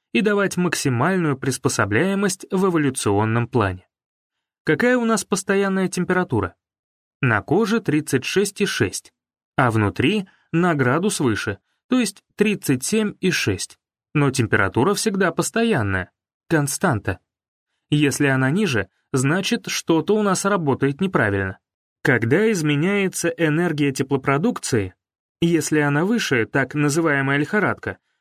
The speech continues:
то это потребность в активации обменных продуктов,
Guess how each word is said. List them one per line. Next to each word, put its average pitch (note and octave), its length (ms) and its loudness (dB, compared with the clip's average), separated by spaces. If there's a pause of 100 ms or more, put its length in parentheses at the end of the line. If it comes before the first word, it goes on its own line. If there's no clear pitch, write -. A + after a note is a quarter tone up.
(140)
то B3+ 140 2
это B3 220 0
потребность F#3+ 680 0
в F3 60 4
активации F3 800 0
обменных D3 600 0
продуктов, F3 600 -2